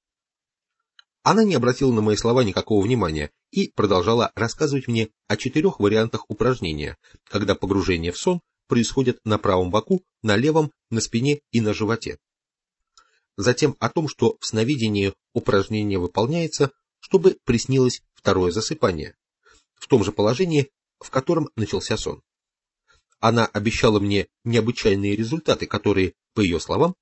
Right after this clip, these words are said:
невозможно предсказать. Она внезапно изменила тему и спросила меня: "Какой подарок ты хочешь для себя лично?"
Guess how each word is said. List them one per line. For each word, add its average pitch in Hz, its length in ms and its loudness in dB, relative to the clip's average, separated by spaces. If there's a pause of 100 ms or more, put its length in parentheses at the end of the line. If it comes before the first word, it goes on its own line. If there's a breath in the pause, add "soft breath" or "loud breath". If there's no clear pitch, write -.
(160)
невозможно 104 540 0
предсказать. 92 640 -6 (1600)
Она 220 240 4
внезапно 151 400 0
изменила 110 540 2
тему 160 480 -2
и 147 100 -2
спросила 101 440 -4
меня: 76 340 -8 (960 soft breath)
"Какой 233 240 2
подарок 151 360 4
ты 123 100 0
хочешь 107 380 0
для 113 140 -2
себя 110 240 0
лично?" 78 400 -4